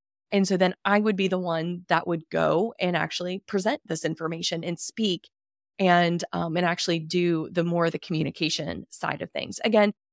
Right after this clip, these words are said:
could he do the communication side of things? Could he go and present as well? Absolutely. But there was just a marked, marked difference between my skill in Excel,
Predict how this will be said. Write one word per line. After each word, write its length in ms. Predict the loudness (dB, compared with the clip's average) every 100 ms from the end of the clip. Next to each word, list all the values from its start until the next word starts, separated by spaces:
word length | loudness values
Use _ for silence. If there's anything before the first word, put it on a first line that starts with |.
| -2
could 160 | 0 2
he 180 | 0 2
do 160 | 2
the 80 | 0
communication 680 | -2 0 0 0 0 0 0
side 200 | 0 -2
of 80 |
things? 180 | -2 -4
Could 160 | -2 -4
he 240 | -4 -2
go 400 | 6 6 6 4 2
and 300 | 4 4 2
present 280 | 0 0 0
as 80 | -2
well? 120 | -2 -4
Absolutely. 840 | -4 -2 2 2 2 2 -2 -4 _ _ _ 4
But 200 | 4 6
there 120 | 4
was 160 | 4
just 220 | 2 0 0
a 120 | 2
marked, 380 | 4 4 2 -2 -6 -6 -12 _
marked 360 | 0 0 -2 -14 -10 -4
difference 560 | 0 0 -2 -6 -6 -8
between 580 | -8 -6 -4 -2 -2 -6 _ _ _ _
my 280 | 2 4 4
skill 300 | 2 2 2
in 60 | 0
Excel, 500 | 0 2 2 2